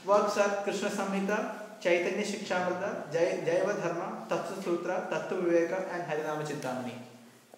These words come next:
Major works. About hundred books are there, but these are considered the major works of Bhaktivinoda Thakur. And, uh, you know, I, when I read something,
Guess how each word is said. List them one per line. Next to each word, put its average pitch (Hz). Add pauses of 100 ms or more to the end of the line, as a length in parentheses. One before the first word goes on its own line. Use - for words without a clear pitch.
(380)
Major 156
works. 131 (100)
About 139
hundred 160
books 151
are 156
there, 147
but 139
these 139
are 151
considered 156
the 147
major 147
works -
of 135
Bhaktivinoda 117
Thakur. 113 (220)
And, 160 (400)
uh, - (300)
you 151
know, 139
I, 147 (840)
when 156
I 151
read 170
something, 151